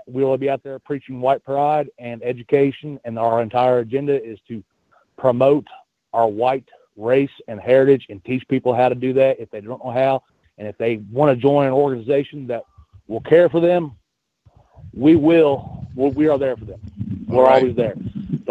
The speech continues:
Speaker 2: All right.
Speaker 1: forget, May twenty-fifth, Dayton, Ohio, Old
Speaker 2: Wha-
Speaker 1: Courthouse Square.
Speaker 2: One to three P M, you said, right? One to three P M?
Speaker 1: One to three P M, yes, sir.
Speaker 2: Is that, is that a Saturday?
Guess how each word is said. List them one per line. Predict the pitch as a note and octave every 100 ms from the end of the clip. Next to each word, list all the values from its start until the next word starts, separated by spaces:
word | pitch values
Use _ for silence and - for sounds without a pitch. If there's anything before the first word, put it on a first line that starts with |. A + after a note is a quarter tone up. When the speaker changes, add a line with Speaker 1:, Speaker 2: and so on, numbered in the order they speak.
| B2
Speaker 2:
All | A#2+
right. |
Speaker 1:
forget, | D3+ D#3+
May | - C#3+
twenty-fifth, | - F3 E3 D#3 D#3 C#3+ -
Dayton, | D3+ D#3+
Ohio, | E3 C#3+ C3+ C3 C3 _ - -
Old | B2+ C#3+
Speaker 2:
Wha- | C#3+
Speaker 1:
Courthouse | C3 C3 -
Square. | - A2 - _ _ - -
Speaker 2:
One | B2+ -
to |
three | - F3+
P | - F3+
M, | A#2+ G2 - - -
you | G2+ G#2
said, | - G#2 F#2+
right? | B2 F#2
One | A2+ -
to |
three | - C3+
P | - C3+
M? | C#3+
Speaker 1:
One |
to | D3+
three | E3 D3+
P | E3 B2+
M, | G2 G#2+
yes, | B2+
sir. | A#2+
Speaker 2:
Is | A#2+
that, | D#3 D#3 B2+
is | B2+
that | D3+
a | D#3
Saturday? | - D#3+ E3 E3 E3+